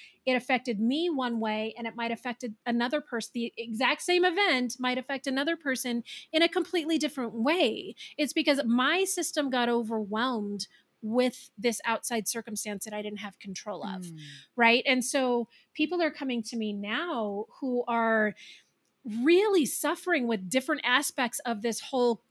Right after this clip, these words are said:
Speaker 1: you know, this covid nightmare we've all been through, saying, "Oh my gosh, why is my neighbor just, like, skipping along okay, but I am flipping out because," you know,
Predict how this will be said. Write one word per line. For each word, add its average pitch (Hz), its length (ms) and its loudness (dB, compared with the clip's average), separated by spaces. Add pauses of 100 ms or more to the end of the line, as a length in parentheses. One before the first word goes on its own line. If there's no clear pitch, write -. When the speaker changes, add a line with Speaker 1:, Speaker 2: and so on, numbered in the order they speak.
Speaker 1:
you 247 240 -2
know, 226 140 2
this 220 220 -2 (100)
covid 285 480 0
nightmare 214 480 2
we've 208 200 0
all 202 180 -2
been 202 260 -4
through, 208 460 -4 (300)
saying, 269 420 0
"Oh 320 160 0
my 392 160 -2
gosh, 415 240 -4
why 294 260 2
is 415 220 0
my 294 160 2
neighbor 277 480 2
just, 254 280 -4
like, 269 380 0 (220)
skipping 320 400 0
along 302 400 2
okay, 320 480 2
but 269 220 2
I 262 220 2
am 302 300 0
flipping 330 920 -4 (160)
out 254 420 2 (340)
because," 247 720 0 (560)
you 247 120 2
know, 220 260 2